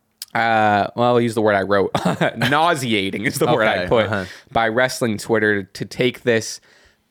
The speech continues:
Speaker 1: insane moment, this great moment,
Speaker 2: Mm-hmm.
Speaker 1: arguably one of the greatest wrestling moments, the return speaking,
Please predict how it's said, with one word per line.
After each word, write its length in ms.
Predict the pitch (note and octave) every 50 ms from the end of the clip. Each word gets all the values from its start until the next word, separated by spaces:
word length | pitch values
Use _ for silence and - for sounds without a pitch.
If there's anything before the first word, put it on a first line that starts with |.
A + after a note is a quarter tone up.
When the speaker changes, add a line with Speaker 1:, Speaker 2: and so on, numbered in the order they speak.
| _ _ _ -
Speaker 1:
insane 640 | F#3+ G3+ G3 G3 F#3+ - - E3 C#3+ C#3 C3 B2
moment, 360 | A#2+ A#2 A2 G2 F#2 - - -
this 140 | C3+ A#2+
great 460 | A2+ A#2 B2+ B2+ C3 D3 D#3+ E3+ - -
moment, 540 | C#3+ C#3+ C#3+ C#3+ C#3+ C#3 C#3+ C#3 C#3 C3+ - -
Speaker 2:
Mm-hmm. 60 | C3 C3+ D3+ D#3 C#3+ -
Speaker 1:
arguably 120 | D3 D3+ D3
one 180 | C#3 C#3 C#3
of 60 | C3 A#2+
the 200 | A2 G#2+ F#2+ G2+ - _ _ - - B2+
greatest 480 | A2+ A2+ A#2+ B2+ C3 C#3 C#3 C3+ - -
wrestling 360 | C3 B2+ - - C3 B2 A#2+
moments, 600 | A#2 A#2 A#2+ A#2 A#2 A#2 A2 - - - - - _ _ _ _
the 100 | - A#2+
return 440 | A2 A2 - - B2 A#2 A2+ A2 G#2+
speaking, 500 | G2+ - - G#2+ G#2 F#2+ G#2+ G2+ G2 -